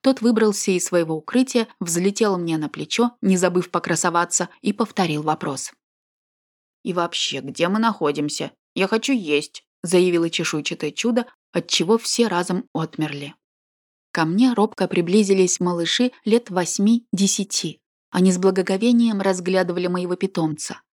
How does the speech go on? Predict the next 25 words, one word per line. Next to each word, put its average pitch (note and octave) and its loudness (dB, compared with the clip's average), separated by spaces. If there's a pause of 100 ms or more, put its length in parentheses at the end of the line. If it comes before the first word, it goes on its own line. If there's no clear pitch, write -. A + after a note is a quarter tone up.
Осторожно E3+ -2
сняв D#3+ -4
его E3 -12
с - -10
плеча, G#3 -2 (100)
взяла E3 -2
на F#3+ 0
руки A3+ -2
и B3+ -2
присела A3 0
перед F3+ -4
детьми E3+ -6
на F3+ 2
корточке. - -8 (800)
"Хотите F3 -2
познакомиться?" F3+ 2 (260)
Все - 0
разом E3 -2
закивали. D3+ -6 (340)
"Его E3+ 0
зовут A3 2
Антерос, F3+ -2 (100)
что - -2
означает D#3 -2 (180)
"сияющий". E3 -2